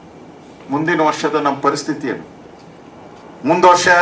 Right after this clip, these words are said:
ಈ ಸಾಲ ತೀರಿಸುವಂತದಕ್ಕೆ ಎರಡು ಕೋಟಿಗೂ ಹೆಚ್ಚು ಸಾಲ ಮಾಡಬೇಕಾದಂತ ಪರಿಸ್ಥಿತಿ, ದುಸ್ಥಿತಿಗೆ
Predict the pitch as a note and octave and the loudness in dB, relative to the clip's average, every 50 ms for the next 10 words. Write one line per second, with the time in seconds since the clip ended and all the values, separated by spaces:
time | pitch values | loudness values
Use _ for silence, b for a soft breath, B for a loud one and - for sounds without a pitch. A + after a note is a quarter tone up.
0 | E3 - C#3 D3 D#3 - D3 - - D#3+ E3+ E3 D#3+ - - E3 D3+ - D#3+ D3+ | 2 2 0 -2 0 2 4 6 6 6 6 4 4 2 0 0 0 0 0 0
1 | D3+ D3+ D#3 D3+ D3+ - F#3 F3 - - - - - - A2+ C#3+ D#3+ - G#3 G#3 | 0 0 -2 -2 -2 0 -2 -2 -2 -2 -6 -16 -10 -4 0 2 2 2 2 0
2 | G#3 - - G3 G#3 G#3 A3 G#3+ G3+ F3+ - - - - - - - - - - | 0 2 2 4 4 4 2 0 -2 -2 -4 -6 -10 -18 -20 -20 -20 -20 -20 -20
3 | - - - - - A#4 - - - - - F#3+ - - C3+ C#3 C#3 D#3 D#3 C#3 | -20 -20 -6 0 2 4 4 4 2 0 -2 -4 0 2 4 4 6 4 4 4
4 | C3 C3 C#3 C#3+ C3+ C#3 C3+ C3+ B2+ A#2+ A#2+ A2+ A#2+ A#2 A#2 - B2 A2+ - - | 2 0 0 0 -2 -2 -2 0 0 0 0 0 -2 -4 -4 -4 -4 -4 -2 -2
5 | B2 C#3 D#3+ D#3+ - - D3+ C3 C3+ B2 G2+ G#2 A#2+ A#2 - - C3+ A#2+ - B2+ | -2 -2 -2 -4 -6 -8 -8 -6 -6 -6 -6 -6 -8 -10 -8 -8 -10 -8 -8 -8
6 | A2+ C3 D3+ G3+ - B B | -4 -4 -4 -4 -4 B B